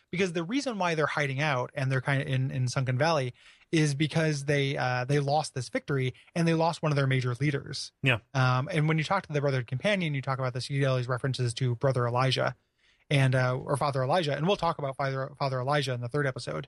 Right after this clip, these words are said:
Speaker 2: Mm-hmm.
Speaker 1: because he's, it's one of those things, like, this game does a good job, I think, of building up personalities.
Speaker 2: Yes.
Speaker 1: And, uh, it does a great job on that end. The part of it when you meet those personalities doesn't always work.
Speaker 2: Right.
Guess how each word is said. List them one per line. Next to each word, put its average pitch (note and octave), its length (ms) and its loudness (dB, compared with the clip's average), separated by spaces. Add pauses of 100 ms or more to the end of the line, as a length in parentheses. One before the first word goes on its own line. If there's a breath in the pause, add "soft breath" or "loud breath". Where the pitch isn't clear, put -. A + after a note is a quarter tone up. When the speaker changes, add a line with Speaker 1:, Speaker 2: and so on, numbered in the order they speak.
(140)
Speaker 2:
Mm-hmm. A#2+ 180 0
Speaker 1:
because C#3 340 0
he's, G3+ 280 0
it's E3 180 0
one A#3 100 0
of B3 80 0
those G3 100 -2
things, F3 240 -2
like, C#3+ 140 0
this C#3+ 120 -2
game G#3 200 0
does F#3+ 120 2
a D3+ 120 2
good F#3 320 -2
job, D#3+ 440 0
I C#3+ 120 -2
think, C#3 260 0 (380 loud breath)
of C3 220 -2
building D#3+ 320 2
up - 140 -6
personalities. F#3 840 -2 (100)
Speaker 2:
Yes. - 340 -8
Speaker 1:
And, D3 500 2
uh, C3 380 -2
it F3+ 60 -16
does F3 120 2
a D#3+ 40 0
great G#3 180 0
job F3+ 220 2
on C#3 140 0
that D3 180 0
end. C3 260 -10 (540)
The C#3+ 100 2
part A#3+ 200 -2
of G#3+ 80 -2
it F#3 80 0
when D3 100 2
you C#3 80 4
meet C#3 220 2
those G#3+ 160 0
personalities G#3+ 540 0
doesn't C3+ 320 -2
always D#3+ 300 0
work. A3 280 -6 (200)
Speaker 2:
Right. A2 160 -6